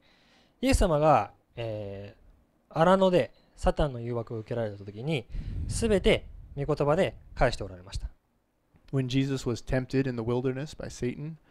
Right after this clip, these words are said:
Speaker 2: uh, to each one of Satan's temptations, he returned it, uh, by speaking from the Old Testament.
Speaker 1: 「この石をパンに変えてみろ」って言われた時に、人はパンだけではな-、あ、パンだけではなく、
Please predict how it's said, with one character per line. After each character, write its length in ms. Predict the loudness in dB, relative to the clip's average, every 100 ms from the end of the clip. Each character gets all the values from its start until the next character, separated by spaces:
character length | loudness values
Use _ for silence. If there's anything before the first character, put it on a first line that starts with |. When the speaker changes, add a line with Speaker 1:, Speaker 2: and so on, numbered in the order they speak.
| _ _ -6
Speaker 2:
uh, 260 | 0 0 0
to 160 | -4
each 180 | -6 0
one 220 | 2 2
of 100 | 0
Satan's 400 | -2 -4 -4 -10
temptations, 800 | -8 -8 -4 -4 -4 -6 -10 -6
he 60 | -4
returned 440 | -4 -4 -6 -4
it, 200 | -4 -6 _
uh, 360 | -10 -8 -8 -10 -12 -2
by 180 | -2 -2
speaking 540 | -6 -12 -10 -14 -16 _ _ _ -12
from 400 | -10 -10 -14 -10
the 140 | -4
Old 120 | -4 -6
Testament. 440 | -10 -10 -14 -16 -20 _ _ _ _ _ _ _ _ _ _
Speaker 1:
「こ 100 | -2
の 80 | 0
石 160 | 2 2
を 80 |
パ 160 | 4 4
ン 60 | 4
に 80 | -2
変 120 | -2
え 20 |
て 80 | 0
み 80 | 0
ろ」 80 | -2
っ 0 |
て 60 | _ _
言 80 | -12
わ 60 |
れ 80 | -12
た 60 | -12
時 260 | -14 -8
に、 180 | -6 -6 -6 _
人 200 | -10 -2
は 320 | 4 6 4 -2 -8
パ 120 | -6
ン 100 | -6
だ 120 | -8
け 140 | -8
で 60 | -8
は 120 | -8
な-、 60 | -10 -12 -16 -16 -14 -10 -10
あ、 60 | -4
パ 100 | -2
ン 60 | -2
だ 80 | -4
け 80 |
で 80 | -4
は 60 | -2
な 100 | -2
く、 320 | -2 -2